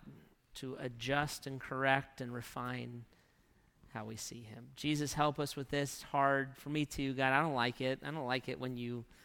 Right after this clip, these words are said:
bring things in my life that aren't enjoyable and easy, and all of us wrestle with that. But God, if you would increase our faith and deepen our love, God, help us to,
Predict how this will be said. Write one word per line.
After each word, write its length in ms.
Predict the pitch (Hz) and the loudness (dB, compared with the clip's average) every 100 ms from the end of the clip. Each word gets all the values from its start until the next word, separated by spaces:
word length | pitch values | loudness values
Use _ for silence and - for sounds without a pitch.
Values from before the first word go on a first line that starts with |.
| - - - - - - - - - | -20 -20 -18 -20 -20 -20 -20 -20 -14
bring 460 | 143 131 139 139 127 | -6 0 2 2 2
things 340 | 143 139 131 | 2 2 0
in 100 | 131 | -2
my 160 | 131 123 | -2 0
life 420 | 123 127 135 - | 2 4 2 0
that 120 | 120 | 0
aren't 360 | 117 120 131 - | 0 0 -2 -6
enjoyable 800 | 123 117 123 123 127 127 131 139 | -8 -6 -4 -2 -4 -4 -4 -4
and 100 | 117 | -4
easy, 440 | 120 120 131 139 | -4 -4 -2 -4
and 320 | 120 113 117 127 _ _ _ _ _ _ _ _ _ - 135 | -6 -8 -10 -14 _ _ _ _ _ _ _ _ _ -10 -2
all 160 | 151 | 0
of 80 | 139 | 0
us 200 | 117 - | -2 -4
wrestle 280 | 123 - 117 | -6 -4 -6
with 180 | 113 - | -6 -6
that. 300 | 113 110 - - - - - - _ - _ _ _ - - _ | -6 -8 -10 -14 -14 -16 -20 -20 _ -20 _ _ _ -20 -20 _
But 160 | - 147 | -14 -6
God, 340 | 131 135 147 147 143 | 0 2 2 -2 -6
if 180 | - | -6
you 80 | 151 | -4
would 240 | 147 131 131 | -2 -4 -6
increase 480 | 127 120 147 147 - | -12 -6 -2 -2 0
our 100 | 127 | -4
faith 480 | - 143 135 143 135 | -2 -2 0 0 -4
and 160 | 117 | -6
deepen 280 | 120 135 139 | -4 -4 -4
our 140 | 127 123 | -4 -4
love, 520 | 123 131 151 147 - _ _ _ _ _ _ _ _ _ _ _ _ - _ _ _ - | -2 -2 -4 -10 -18 _ _ _ _ _ _ _ _ _ _ _ _ -20 _ _ _ -4
God, 200 | 135 131 | -2 0
help 240 | 139 131 | 0 -2
us 160 | 131 - | -4 -4
to, 180 | 123 | -6